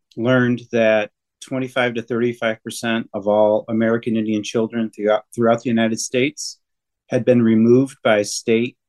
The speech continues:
governments and church organizations and, and placed with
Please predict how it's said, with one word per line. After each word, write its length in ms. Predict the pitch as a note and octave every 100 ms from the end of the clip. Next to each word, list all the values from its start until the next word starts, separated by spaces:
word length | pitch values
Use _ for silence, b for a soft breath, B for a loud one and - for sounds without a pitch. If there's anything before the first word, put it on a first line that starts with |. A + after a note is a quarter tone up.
| _
governments 640 | A#2+ A#2 C3 D3 - - - -
and 540 | A2+ G#2+ G#2+ G#2 G2 _ _ -
church 280 | - C#3+ B2+
organizations 1040 | C#3 C#3+ C#3 C#3+ D3 - D#3+ E3+ - - _ _ _ _ _ _ _ _ -
and, 600 | B2+ B2 A#2+ A#2 A#2 A2 -
and 180 | C#3 A#2+
placed 420 | - C#3 C#3+ -
with 360 | B2+ A#2+ A2+